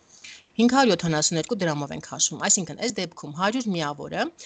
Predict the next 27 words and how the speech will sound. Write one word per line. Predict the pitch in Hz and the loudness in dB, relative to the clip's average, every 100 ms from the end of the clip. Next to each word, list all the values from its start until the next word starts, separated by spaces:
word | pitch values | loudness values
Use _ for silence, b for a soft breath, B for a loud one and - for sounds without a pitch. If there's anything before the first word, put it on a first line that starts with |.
| B B | B B
բազմապատկում | - 220 220 208 190 - 156 | -4 0 0 -2 -4 -4 -8
ենք | 160 | -6
հինգ | 214 208 | -6 -4
հարյուր | 151 147 | -4 -4
յոթանասուներկուսի | 147 156 147 - 147 143 160 - - - 214 403 - B B | -6 -8 -10 -8 -8 -8 -10 -10 -6 -2 -2 -4 -6 B B
և, | 226 440 196 | 2 2 4
ը, | 165 160 | 4 4
հաշվում | 170 165 233 277 | 2 0 0 -2
ենք | 269 | -2
նրա | 190 | -2
երեք | 226 170 190 | -2 -2 -4
տոկոսը, | 170 147 156 - | -6 -8 -10 -8
հազար | 151 180 233 | -6 -4 -2
յոթ | 160 - | -2 -4
հարյուր | 208 180 | -6 -6
դրամ։ | - 160 | -10 -8
Եթե | 170 - 190 | -8 -2 -2
այդ, | 170 - | -2 -4
ը, | 156 147 151 | -2 0 0
բանաձևն | 139 165 160 151 147 160 | 2 2 2 0 -2 -2
էլ | |
չիմանաք, | - 185 226 311 226 | -2 -2 -2 0 -2
ապա | - 170 | 0 -4
եթե | 151 175 156 | -4 -6 -4
ունեք | 151 - _ B B B _ _ _ _ _ _ _ _ - - - | -4 -6 _ B B B _ _ _ _ _ _ _ _ -16 -16 -2
այս | 196 160 - | 0 2 2
screen-ը, | - - - 147 185 | 0 -2 -8 -6 -4